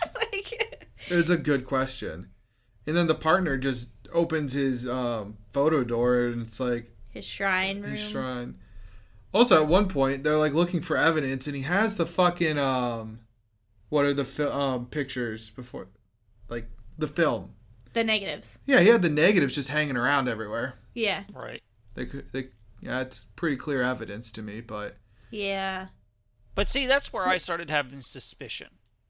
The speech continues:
Speaker 1: Okay.
Speaker 3: Is that where
Speaker 1: Give
Speaker 3: you
Speaker 1: it to us.
Speaker 3: guys did? 'Cause I was like, that's your first, like, big, yeah, this is, like, our guy, but not our guy, right? Like,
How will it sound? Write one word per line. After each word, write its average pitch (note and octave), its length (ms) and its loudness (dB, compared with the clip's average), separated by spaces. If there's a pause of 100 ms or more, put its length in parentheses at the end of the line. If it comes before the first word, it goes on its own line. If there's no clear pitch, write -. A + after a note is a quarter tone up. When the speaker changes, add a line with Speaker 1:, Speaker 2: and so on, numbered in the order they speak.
(320)
Speaker 1:
Okay. B3+ 260 8 (240)
Speaker 3:
Is C3+ 140 -10
that E3+ 180 6
where D#3 80 2
Speaker 1:
Give D#3+ 100 10
Speaker 3:
you F3+ 60 2
Speaker 1:
it E3+ 40 -2
to F#3+ 100 4
us. F#3+ 100 4
Speaker 3:
guys - 360 -4
did? F#3 400 -2
'Cause F3 180 -4
I G3+ 100 10
was G3 200 2
like, F#3+ 320 6 (360)
that's C4 300 10
your A#3+ 140 0
first, F3+ 520 -2
like, D#3 400 4 (180)
big, D3+ 440 2 (300)
yeah, C3+ 220 0 (200)
this C#3 240 -10
is, C3 260 -12 (380)
like, C3+ 280 -2 (220)
our D3 160 4
guy, C3+ 280 8
but A#2 160 -4
not A2+ 180 -4
our A#2 100 -10
guy, C3 280 -4 (360)
right? C3+ 320 0 (400)
Like, D#3+ 300 4